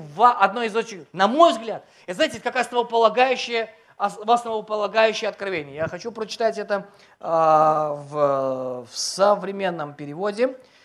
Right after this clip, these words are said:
Я хочу прочитать это второе послание к Коринфянам, а,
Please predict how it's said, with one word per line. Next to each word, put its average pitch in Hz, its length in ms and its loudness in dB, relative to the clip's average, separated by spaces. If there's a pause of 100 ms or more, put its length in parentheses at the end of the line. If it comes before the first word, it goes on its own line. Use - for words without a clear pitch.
(100)
Я - 120 -10
хочу 160 200 -12
прочитать 156 440 -10
это 147 300 -12 (200)
второе 175 360 4
послание 170 520 -6
к - 40 -20
Коринфянам, 170 600 -8 (540)
а, 147 400 6